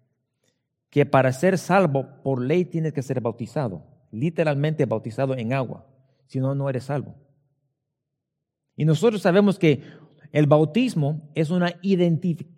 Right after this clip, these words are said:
identificación que ya hemos recibido a Cristo como nuestro único salvador personal.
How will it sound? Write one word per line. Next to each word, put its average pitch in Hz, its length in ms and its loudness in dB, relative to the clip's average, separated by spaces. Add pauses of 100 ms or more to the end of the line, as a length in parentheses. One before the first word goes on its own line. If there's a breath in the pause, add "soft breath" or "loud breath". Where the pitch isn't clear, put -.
(220)
identificación 180 1600 -2 (760)
que 165 180 4
ya 196 400 2
hemos 190 500 2 (120)
recibido 156 680 2 (240 loud breath)
a 156 200 -2
Cristo 196 380 2
como 139 180 -4
nuestro 139 240 -2
único 156 280 -2
salvador 131 380 -2
personal. 131 500 -4